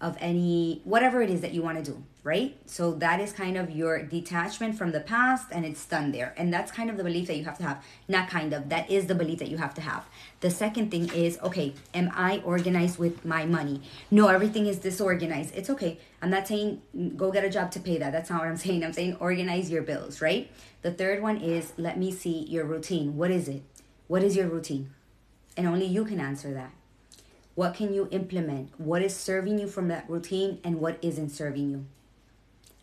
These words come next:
I would say meditation should override everything, but that's just my drug of choice. So it doesn't have to be everybody's. The third thing, eh, eh, the fourth thing, when we change our energy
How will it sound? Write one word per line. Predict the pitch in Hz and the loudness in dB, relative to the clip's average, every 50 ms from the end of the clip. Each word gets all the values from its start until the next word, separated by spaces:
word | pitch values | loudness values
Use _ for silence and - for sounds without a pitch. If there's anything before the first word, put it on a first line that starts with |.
| _ | _
I | - 156 175 180 | 0 2 2 4
would | 180 190 180 180 | 2 2 0 -2
say | - 175 175 | -2 -2 -2
meditation | 170 165 156 156 151 - 165 156 - - 170 | 0 0 -2 -4 -4 -4 -6 -6 -4 -6 -6
should | 160 - - 160 143 - | -6 -6 -8 -8 -6 -2
override | - 170 160 165 165 156 160 156 151 151 | -2 0 2 2 2 2 2 0 0 0
everything, | 151 147 143 160 165 170 175 202 196 208 208 208 - - - - - _ | -2 -4 -4 -4 -6 -4 0 0 0 2 0 -2 -6 -10 -18 -20 -12 _
but | - 180 175 | -8 -4 -2
that's | 175 170 175 - - | -2 -2 -2 -6 -4
just | - 175 170 170 - | -2 -2 -2 -2 -2
my | 175 156 156 | -4 -2 -2
drug | 151 147 147 143 - | -2 -4 -4 -6 -6
of | - - - | -8 -10 -12
choice. | - 135 - - - - - - - - _ _ _ _ | -14 -14 -14 -16 -18 -20 -20 -20 -20 -20 _ _ _ _
So | - - 160 156 147 139 | -6 -2 0 0 0 0
it | 131 139 | -4 -6
doesn't | - 156 160 165 | -8 -6 -4 -4
have | 165 156 160 | -4 -4 -4
to | - | -4
be | 175 175 160 - | -4 -4 -4 -4
everybody's. | 143 143 143 139 143 - - 175 - - - - _ _ _ _ - - - - - - _ _ _ | -4 -4 -4 -4 -6 -8 -12 -12 -14 -18 -20 -20 _ _ _ _ -20 -20 -20 -20 -20 -20 _ _ _
The | - 160 160 | -6 -6 -6
third | - - 175 170 175 180 185 190 180 - - | -2 2 4 4 4 4 2 0 -2 -6 -2
thing, | - 175 165 147 143 143 143 147 - - - | -2 0 0 0 0 -2 -2 -6 -12 -6 -4
eh, | 185 190 180 - | 0 0 2 0
eh, | - 165 175 | 2 0 0
the | 165 160 170 | 0 0 -2
fourth | 165 - 180 180 175 175 | -2 -2 -2 -2 -2 -2
thing, | - - 151 143 147 143 143 - - _ _ _ _ _ - - _ - _ _ _ _ | -4 -4 -4 -4 -4 -6 -8 -12 -18 _ _ _ _ _ -20 -20 _ -20 _ _ _ _
when | 170 180 185 185 180 175 | 0 0 2 2 2 2
we | 185 185 | 0 0
change | 185 - - 190 185 185 196 208 214 | -2 -6 -4 -4 -4 -2 -2 -4 -4
our | 220 220 214 - | -4 -4 -4 -4
energy | 190 180 175 170 170 170 - - 165 165 160 156 156 156 | -2 0 0 2 0 0 -2 -4 -6 -6 -4 -6 -8 -10